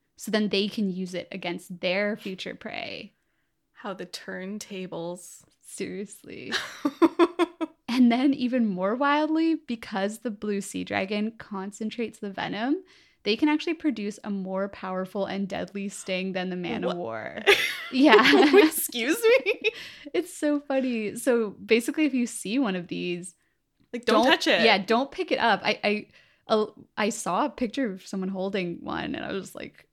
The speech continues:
Speaker 1: "Oh, are you okay?" <laughs>
Speaker 2: Yeah, that sounds really painful.
Speaker 1: Yeah, 'cause, um, yeah, it feels a lot, apparently, like how a Portuguese man-o-war sting feels. But yeah, this, this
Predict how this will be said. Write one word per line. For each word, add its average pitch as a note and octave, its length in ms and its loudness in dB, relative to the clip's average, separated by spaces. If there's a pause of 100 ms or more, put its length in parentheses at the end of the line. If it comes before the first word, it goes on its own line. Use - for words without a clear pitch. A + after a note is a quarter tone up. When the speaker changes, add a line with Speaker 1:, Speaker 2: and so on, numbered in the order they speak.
Speaker 1:
"Oh, G3 340 -4
are F#3+ 80 -6
you G3+ 200 -4
okay?" G#3+ 600 8
<laughs> - 60 -16
Speaker 2:
Yeah, A#3+ 80 -10
that A3 160 -8
sounds C#4 260 -6 (200)
really G#3+ 320 -6
painful. F#3 880 -6 (360)
Speaker 1:
Yeah, A#3 440 0
'cause, F#3+ 400 -8
um, G3 280 -4
yeah, G3+ 280 -6
it - 200 -8
feels G3 200 -8
a - 40 -6
lot, F#3 260 -2
apparently, - 440 -8
like - 400 -10
how F#3+ 140 -4
a - 100 -10 (140)
Portuguese - 480 -12
man-o-war - 460 -12
sting - 340 -12
feels. - 580 -12 (380)
But A#3 340 4
yeah, B3 220 6
this, A3 400 0
this A3+ 180 -6